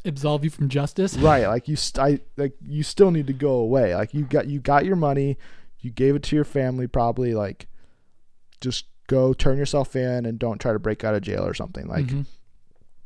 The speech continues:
Speaker 2: whatever. Uh, Venom, I think it, the black Spidey suit, I love it. I love the look of it. But it's just so, like, weird the way, like, it weaves into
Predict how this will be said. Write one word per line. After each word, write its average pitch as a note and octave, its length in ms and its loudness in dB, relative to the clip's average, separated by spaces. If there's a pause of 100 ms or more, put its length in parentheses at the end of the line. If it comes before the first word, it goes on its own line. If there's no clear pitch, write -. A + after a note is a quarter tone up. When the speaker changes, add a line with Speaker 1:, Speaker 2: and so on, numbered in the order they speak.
(140)
Speaker 2:
whatever. F#2+ 420 2 (400)
Uh, A2 400 6 (360)
Venom, E3 600 4 (340)
I C3 80 -2
think D3 180 2
it, - 240 2 (400)
the C#3 100 2
black C3 340 2
Spidey D3 400 4
suit, C#3+ 420 6
I A#2 80 0
love A#2+ 300 2
it. B2+ 280 2
I - 60 -4
love A2 180 0
the G#2+ 80 -8
look C#3+ 220 0
of B2+ 120 2
it. B2 220 2 (640)
But A2+ 340 2 (100)
it's B2 220 -4
just - 200 -4
so, C3 560 6 (640)
like, D#2+ 320 -6 (480)
weird D#3 420 8
the D3+ 80 8
way, D3 200 8
like, A#2+ 200 4
it C3 240 2
weaves D3+ 360 4
into C3+ 260 -2